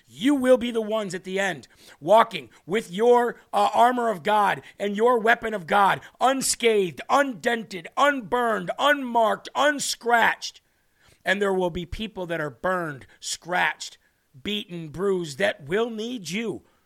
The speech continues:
to reach down and lift them up. I can promise you, twenty twenty-four will be a battle. Twenty twenty-five will be all about bringing everybody back home, bringing everybody into our bosom,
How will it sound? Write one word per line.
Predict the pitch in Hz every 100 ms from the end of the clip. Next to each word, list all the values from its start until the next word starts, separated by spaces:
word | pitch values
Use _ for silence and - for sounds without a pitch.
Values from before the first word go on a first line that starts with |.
| _ _ _ _
to | -
reach | 151 156 185 -
down | 185 170 117 92 _ _
and | 147
lift | 160 160 160
them | 165 160
up. | 165 -
I | 190
can | 226 220 -
promise | - 160 226 220 -
you, | 147 110 - - -
twenty | 175 208
twenty-four | 208 208 208 196 196 196
will |
be | 175 180
a |
battle. | 147 180 185 180
Twenty | 190 185
twenty-five | 170 180 170 - 165 160 - -
will | 160
be | 160 175 -
all | 180 180
about | 165 170 165 - _ _
bringing | 160 170 170 160
everybody | 160 156 165 143 160 151
back | - 156 147 -
home, | 143 139 120 101 - -
bringing | 156 180 185
everybody | 175 170 170 170 170 165
into | 175 175 170 -
our | 165 165
bosom, | 135 165 143 127